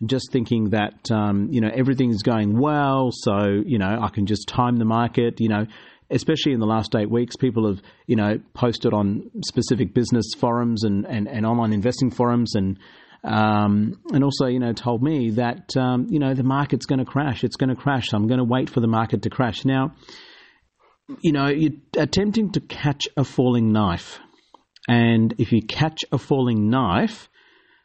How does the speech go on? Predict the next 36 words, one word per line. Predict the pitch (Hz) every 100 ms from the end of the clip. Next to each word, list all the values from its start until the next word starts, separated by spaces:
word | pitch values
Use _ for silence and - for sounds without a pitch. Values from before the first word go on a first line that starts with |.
| _ -
then | 107 120 117 110 117
you're | 123 120 113
likely | 117 107 113 113 117 107
to | 104
be | 107 104 -
injured. | 120 101 92 82 - _ _ _ _ _ - - - _ -
So, | - 120 113 113 110 110 113 -
you | 123
know, | 113 117 - _
I | 113 127
don't, | 127 120 - _ _ -
I, | 120 120
I | 123
think | 135 123 - 110
being | 127 113 110
overconfident | 117 110 - 120 - 117
about | 101 104
market | 110 104 104 -
crashes | 127 123 151 139 120
or | 110 98 98 - - -
being | 123 113
overconfident | 107 104 - 127 - 110
about | 98 107 101 - - -
the | 107 110
ability | 98 127 120 117 113
for | - 104
certain | - 120 110 104
people | 123 120 101
to | 104
manage | 104 98 -
money, | 123 143
I | 160 117
don't | 110
think | 98 98
that's | 101 -
useful. | 110 127 - 269